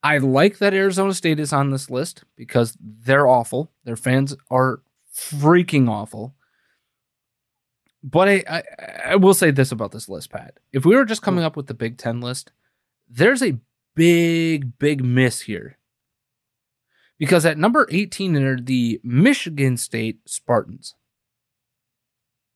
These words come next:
Speaker 2: Uh-huh.
Speaker 1: They should probably be in the top three nationally.
Speaker 2: Yeah.
Speaker 1: I have never met,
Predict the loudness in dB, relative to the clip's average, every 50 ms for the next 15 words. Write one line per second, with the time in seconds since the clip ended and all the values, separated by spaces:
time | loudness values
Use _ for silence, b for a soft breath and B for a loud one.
0 | _ -6 -4 -4 -4 -4 -6 -6 -8 -10 -14 _ _ _ _ _ _ _ _ _
1 | _ _ _ -8 -2 2 4 4 4 4 2 0 -4 -8 -8 -6 0 2 2 4
2 | 2 2 -2 -2 -2 -2 -4 -2 -2 -2 0 0 0 0 -2 -2 -2 -4 -4 -4
3 | _ -10 -14 -10 -10 -10 -10 -12 _ _ _ _ _ _ _ _ _ _ _ _
4 | _ _ _ _ _ _ _ -2 -2 -2 -2 -2 -8 -14 -16 -18 -16 -16 -14 -12
5 | -12 -12 -10 -12 -12 -12 -16 _ _ _ _ _ _ _ _ _ _ _ _ _
6 | _ _ _ _ _ _ _ _ _ -4 -2 0 0 0 0 0 0 2 2 4
7 | 4 4 4 4 2 0 -2 -4 -8 -14 -18